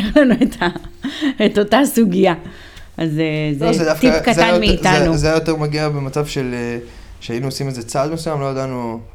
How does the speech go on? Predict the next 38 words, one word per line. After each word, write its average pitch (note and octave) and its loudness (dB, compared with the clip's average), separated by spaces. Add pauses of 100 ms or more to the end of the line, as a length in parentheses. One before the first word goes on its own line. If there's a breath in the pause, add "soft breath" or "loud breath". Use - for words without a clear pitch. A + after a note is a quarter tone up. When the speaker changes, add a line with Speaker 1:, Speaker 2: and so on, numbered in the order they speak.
(120)
Speaker 2:
יהיה B2 -6
Speaker 1:
כן. - -8
Speaker 2:
בסדר, E3 2
או D#3 2
שעשינו F#3 4
כבר F3 4
איזה D#3 2
צעד D3+ 2
מסוים, C#3+ -2
והת-, C3+ -6 (100)
והרהרנו B2+ -2
בו C3+ 0
אם B2 -4
זה B2 -4
Speaker 1:
כן. E3+ 2
Speaker 2:
נכון D3+ 0
או C3+ -2
לא D3 0
נכון, C#3 -4
האם C3 -6
זה C3 -6
Speaker 1:
אז D#3+ -6
Speaker 2:
בסדר D3+ -4
Speaker 1:
אמרנו, A#3+ 0
Speaker 2:
שעשינו. D4 2
Speaker 1:
"יש D4+ -2
בוס C#4+ 0
אחד." F#3 -4 (380)
Speaker 2:
יש D#3 -6
בוס D#3 -4
Speaker 1:
לא D3 -4
Speaker 2:
אחד, F3 0
מה D#3+ 8
Speaker 1:
אנחנו - 2
Speaker 2:
שהוא E3 4
Speaker 1:
מחליטים. F3 2
Speaker 2:
יחליט, D3 -8
אה, C3 -10